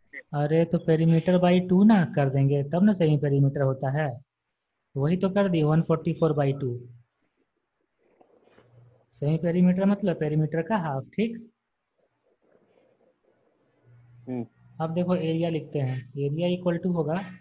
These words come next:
Speaker 1: सेमी पेरीमीटर S और S माइनस A, तो सेवेंटी टू माइनस थर्टी सिक्स, थर्टी सिक्स बचा, into S माइनस B, सेवेंटी टू माइनस फ़ोर्टी एट, ट्वेंटी फ़ोर बचा,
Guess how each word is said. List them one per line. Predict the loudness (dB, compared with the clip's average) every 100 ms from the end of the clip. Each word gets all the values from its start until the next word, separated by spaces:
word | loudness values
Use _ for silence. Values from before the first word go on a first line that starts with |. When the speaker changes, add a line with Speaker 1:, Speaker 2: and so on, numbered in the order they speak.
| _ _ _ _ _
Speaker 1:
सेमी | -2 0 0
पेरीमीटर | 2 2 2 0 -2
S | -6 -20 _ _ _ _ _ _ -8
और | -4 -2 -2 -2
S | -2 2
माइनस | 2 4 2 2 -4 -16 _ _ -8 0
A, | 2 0 -6 -18 _ _ _ -8
तो |
सेवेंटी | -6 -4 0 -2 0 -2
टू | 0 2
माइनस | 2 0 -2
थर्टी | -2 -4
सिक्स, | -2 -4 -6 -14 _ _ _ _ _ _ _ _ _ _
थर्टी | -14 -10 -8
सिक्स | -8 -6 -4
बचा, | -4 -4 -6 -16 -20 -20 _ _ _ _ _
into | -4 -2 0 -2
S | -2 0
माइनस | 0 2 0
B, | -2 -6 -6 -12 -20 _ _ _
सेवेंटी | -4 -2 -2 -2
टू | -2 0
माइनस | 2 0
फ़ोर्टी | -2 -4 -4 -2
एट, | -4 -8 _ _ _ _ _
ट्वेंटी | -6 -4 -4
फ़ोर | -4 -4
बचा, | -4 -4